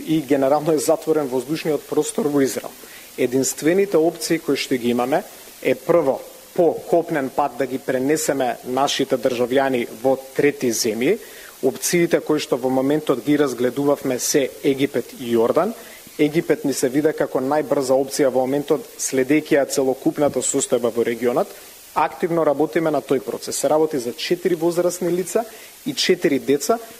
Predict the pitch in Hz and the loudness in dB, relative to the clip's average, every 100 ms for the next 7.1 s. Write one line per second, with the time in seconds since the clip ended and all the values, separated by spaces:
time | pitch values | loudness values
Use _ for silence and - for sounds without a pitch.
0 | - 185 196 - 196 170 135 139 165 202 | -4 0 0 0 0 0 0 2 2 2
1 | 208 208 185 180 175 - 143 - 180 196 | 0 0 2 2 2 2 -2 2 4 4
2 | 190 156 139 147 160 156 139 139 196 - | 2 0 0 0 2 0 0 0 0 2
3 | 190 180 165 147 131 117 117 113 113 113 | 2 2 0 0 0 0 -2 -4 -6 -8
4 | 113 - 117 120 127 143 156 156 147 156 | -6 -6 -4 -4 -2 2 2 2 0 2
5 | 151 143 147 147 156 139 147 - 156 151 | 0 2 2 2 0 0 0 -2 -4 -2
6 | 120 139 151 151 143 - 139 131 143 - | 0 0 -2 -2 -2 0 0 0 0 -4